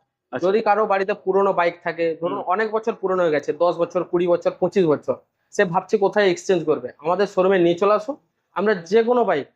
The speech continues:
Speaker 2: যে কোনো পুরনো বাইক আমরা এক্সচেঞ্জ করে নেবো। সেক্ষেত্রে দু হাজার টাকার কিন্তু তাকে ক্যাশ বোনাস দেওয়া হবে।
Speaker 1: আচ্ছা, এক্সচেঞ্জ অফার রয়েছে?
Speaker 2: একদম।
Speaker 1: তাহলে এই অফার উপভোগ করতে তো অবশ্যই আসতে হবে শোরুমে?
Speaker 2: অবশ্যই। আপনাদেরকে বলছি, সামনেই দুর্গাপুজো, তাই নতুন গাড়ি না নিলেই নয়।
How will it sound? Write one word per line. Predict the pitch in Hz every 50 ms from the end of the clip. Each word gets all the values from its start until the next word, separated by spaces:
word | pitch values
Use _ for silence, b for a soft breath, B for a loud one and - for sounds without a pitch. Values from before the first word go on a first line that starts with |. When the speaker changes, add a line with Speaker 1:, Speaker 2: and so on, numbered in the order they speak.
| _ _ _
Speaker 2:
যে | - 202 220
কোনো | 220 220 - 202 208 220 233 240 233
পুরনো | 226 - - 190 196 208 220 220
বাইক | 190 190 220 226
আমরা | 208 196 202 196
এক্সচেঞ্জ | 175 170 - - 190 175 165
করে | - 170 165
নেবো। | 180 185 233 277 - _ _ _ _
সেক্ষেত্রে | _ - 202 196 196 220 220 - 254 233
দু | 190 180 190
হাজার | 185 202 208 214 214
টাকার | - 226 226 226
কিন্তু | 226 233 233 233
তাকে | 233 220 226 226
ক্যাশ | - 190 180 175 165
বোনাস | 185 208 220 202 165
দেওয়া | 147 143 131 123 123
হবে। | 117 117 - _ _ _
Speaker 1:
আচ্ছা, | - 135 - - 127
এক্সচেঞ্জ | 127 127 - 202 202 185
অফার | 170 147 175 160
রয়েছে? | 143 127 110 - 110 - -
Speaker 2:
একদম। | 185 208 190 165 151 _ 139 120 113 - _ _ _ _ _ _ _ _ _
Speaker 1:
তাহলে | _ 151 175 202
এই | 202 208
অফার | 190 170 - - 226 214
উপভোগ | 196 196 208 190 202 196
করতে | 208 202 214 208
তো | 208 196
অবশ্যই | 170 160 185 170 - - 190
আসতে | 175 165 - - 185
হবে | 185 175
শোরুমে? | - 185 165 175 190
Speaker 2:
অবশ্যই। | 185 - 214 190 - - - 139 120 117 - _ _ _ _ _
আপনাদেরকে | - 143 160 185 208 208 220 214 214 226 220
বলছি, | 196 175 180 185 190 185 - 220 220 254 254 _ _ _ _
সামনেই | _ - - 170 180 202 220 220
দুর্গাপুজো, | 185 175 190 185 190 202 202 185 196 196 214 233 233 - _ _ _
তাই | 165 170 170 165
নতুন | 165 170 165 - 202 196
গাড়ি | 175 180 185 196
না | 190 180 175
নিলেই | 175 180 185 202 202 196 180
নয়। | 170 180 240